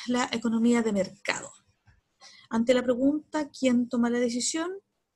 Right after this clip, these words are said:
Dice, los agentes económicos a través del mercado deciden qué, cómo y para quién producir. Existe en el mercado una cierta presión motivada por las multinacionales y los oligopolios,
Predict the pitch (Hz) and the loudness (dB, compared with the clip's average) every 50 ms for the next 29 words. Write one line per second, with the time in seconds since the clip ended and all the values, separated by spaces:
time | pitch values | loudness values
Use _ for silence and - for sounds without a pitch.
0 | _ _ _ 233 233 - - 247 - - 233 226 - 226 - 269 269 269 285 277 | _ _ _ -12 -8 -6 -6 -6 -4 -6 -6 -8 -8 -4 -2 -2 0 0 0 -2
1 | 277 254 247 240 254 247 254 240 - 233 220 220 214 226 208 202 190 185 185 - | 0 0 0 0 0 -2 -2 -4 -4 -6 -6 -4 -4 -2 -2 -2 -4 -6 -8 -12
2 | _ - 175 151 151 151 151 - _ _ _ _ - 185 185 - - 226 185 175 | _ -18 -16 -14 -14 -16 -18 -20 _ _ _ _ -8 -8 -8 -6 -4 -2 -2 -2
3 | 170 - - _ _ - 277 311 330 320 - - 294 294 311 339 - - 247 233 | -4 -6 -10 _ _ 0 0 0 0 -4 -6 -4 -2 -2 -2 -4 -6 -10 -8 -6
4 | 220 190 185 190 - 226 214 226 233 240 233 233 - - - - - _ _ _ | -6 -6 -4 -4 -4 -6 -4 -2 -2 -4 -4 -4 -6 -10 -10 -10 -12 _ _ _
5 | _ _ _ _ _ _ _ _ _ _ _ _ _ _ _ _ _ _ - - | _ _ _ _ _ _ _ _ _ _ _ _ _ _ _ _ _ _ -20 -20
6 | - - - - - 240 233 - - - 320 311 311 - _ 330 330 339 - - | -20 -20 -20 -10 -8 -8 -6 -2 0 0 0 0 0 -4 _ -2 -2 -2 -4 -6
7 | _ - 233 226 233 233 240 233 233 233 233 - - - 175 170 180 202 220 - | _ -2 0 2 2 4 2 2 0 -2 -4 -4 -6 -6 -4 -2 -2 -2 -2 -2
8 | 220 226 233 226 - - 269 269 269 277 - 285 285 277 247 - - - 247 247 | 0 0 0 -2 -2 0 2 2 2 2 -2 -4 -4 -4 -4 -4 -2 -2 -2 -2
9 | 254 302 - _ - 220 220 214 - 196 190 208 208 220 220 208 - 208 220 233 | -4 -6 -8 _ -10 -8 -8 -6 -6 -6 -4 -4 -6 -6 -8 -8 -8 -8 -8 -8
10 | 233 - - _ _ _ 202 185 - - 214 220 226 - 240 214 208 - - 185 | -10 -12 -20 _ _ _ -14 -12 -10 -8 -8 -8 -8 -6 -8 -8 -8 -10 -10 -8
11 | 185 185 190 196 208 208 - - - 190 180 170 - - - _ _ - 247 247 | -6 -6 -6 -6 -6 -8 -10 -10 -8 -8 -8 -8 -10 -14 -16 _ _ 0 2 2
12 | 240 226 214 208 196 190 185 190 - - - - - - - - - - | 2 2 0 -2 -4 -6 -6 -6 -8 -8 -8 -12 -16 -16 -16 -18 -18 -18